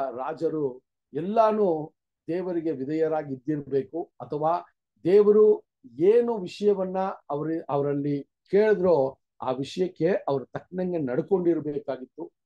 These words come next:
ಅದರಿಂದಾನೇ ಅವರು ದ-, ದೇವರ ಮುಂದೆ ಅವ್ರನ್ನ ತಗ್ಗಿಸಿ, ಆ, ಹಂಬಲ್ ಆಗಿದ್ದಿರೋದ್ರಿಂದ ಅಲ್ಲಿ ಯಾರು ಹೆಚ್ಚಳ ಪಟ್ರೋ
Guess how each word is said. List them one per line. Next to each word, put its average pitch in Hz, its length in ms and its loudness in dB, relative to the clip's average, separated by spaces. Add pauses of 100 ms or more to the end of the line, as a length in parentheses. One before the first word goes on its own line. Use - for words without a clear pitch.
(160)
ಅದರಿಂದಾನೇ 175 800 -2 (220)
ಅವರು 143 420 -6
ದ-, 151 340 -2
ದೇವರ 196 400 6
ಮುಂದೆ 175 640 2 (240)
ಅವ್ರನ್ನ 156 340 -2 (500)
ತಗ್ಗಿಸಿ, 170 720 -2 (600)
ಆ, 139 120 0
ಹಂಬಲ್ 226 520 4
ಆಗಿದ್ದಿರೋದ್ರಿಂದ 196 920 2 (640)
ಅಲ್ಲಿ 143 520 -4 (320)
ಯಾರು 208 640 4
ಹೆಚ್ಚಳ - 640 -4
ಪಟ್ರೋ 180 680 -2